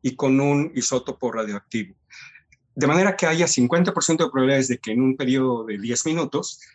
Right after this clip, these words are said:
el contador detecte una partícula radioactiva y mate al gato. O sea, desa-, un gas ahí y el gato está muerto. Eh, él decía, y Einstein decía, por ejemplo, "Esto es objetivamente real, dale, vale gorro si alguien lo está viendo o no".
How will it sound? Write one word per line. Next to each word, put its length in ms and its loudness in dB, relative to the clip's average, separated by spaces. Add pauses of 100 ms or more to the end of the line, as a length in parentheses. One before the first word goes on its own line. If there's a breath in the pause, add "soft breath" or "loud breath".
(140)
el 120 -6
contador 540 4
detecte 420 -2
una 200 2
partícula 440 -2
radioactiva 640 -2 (160)
y 120 0
mate 400 0
al 100 -8
gato. 280 -12 (520)
O 60 -10
sea, 340 0
desa-, 460 0
un 180 0
gas 340 0
ahí 300 0
y 100 -2
el 80 -2
gato 220 -4
está 180 -4
muerto. 220 -14 (640 loud breath)
Eh, 400 4 (640)
él 160 6
decía, 540 2
y 100 6
Einstein 420 2
decía, 380 -4
por 120 -12
ejemplo, 260 -14 (200)
"Esto 200 -2
es 100 2
objetivamente 560 0
real, 320 -2 (1080)
dale, 400 -6
vale 240 -4
gorro 340 2
si 180 0
alguien 220 0
lo 60 0
está 180 -4
viendo 360 -6
o 60 -10
no". 140 -14